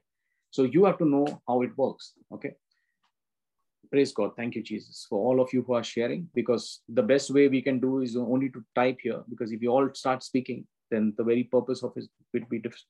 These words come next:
different, you know, because we are on Zoom. So thank you for that. As you all said, it is a, like, stronghold in all your words. As Savi also said, it's like a, you know, it's the unlimited amount of negative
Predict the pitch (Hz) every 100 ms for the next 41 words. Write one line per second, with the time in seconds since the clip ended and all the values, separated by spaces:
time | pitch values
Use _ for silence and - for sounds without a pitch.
0 | 107 110 110 110 120 _ _ - 117 -
1 | - 110 117 117 113 113 85 _ - _
2 | _ _ _ _ - - 165 220 180 131
3 | 117 - _ _ _ - - _ 135 143
4 | 156 208 202 214 - 131 117 - 131 127
5 | 143 147 131 131 - _ _ _ - -
6 | - 165 160 143 139 143 143 165 180 139
7 | 110 113 - - 123 127 127 123 135 127
8 | 113 - 120 117 127 - - 127 123 -
9 | - 127 113 - 120 123 - _ _ _
10 | _ _ _ _ - - - - - _
11 | _ _ _ _ - - _ _ _ _
12 | - - 135 151 170 156 151 143 127 123
13 | 127 120 113 110 127 123